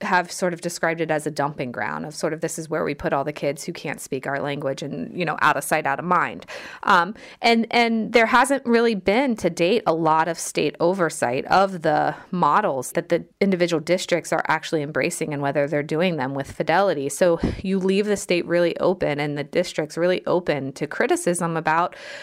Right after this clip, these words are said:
sort of the quality of these programs. The state l-, law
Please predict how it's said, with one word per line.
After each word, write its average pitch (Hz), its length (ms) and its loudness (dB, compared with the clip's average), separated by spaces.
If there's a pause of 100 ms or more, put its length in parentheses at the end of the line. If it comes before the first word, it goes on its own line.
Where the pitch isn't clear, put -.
(140)
sort 185 160 0
of 165 160 -2
the 185 80 0
quality 175 600 2
of 156 120 0
these 151 220 -4
programs. 170 760 -2 (460)
The 196 80 -2
state - 240 2
l-, 175 300 -4 (140)
law 196 540 4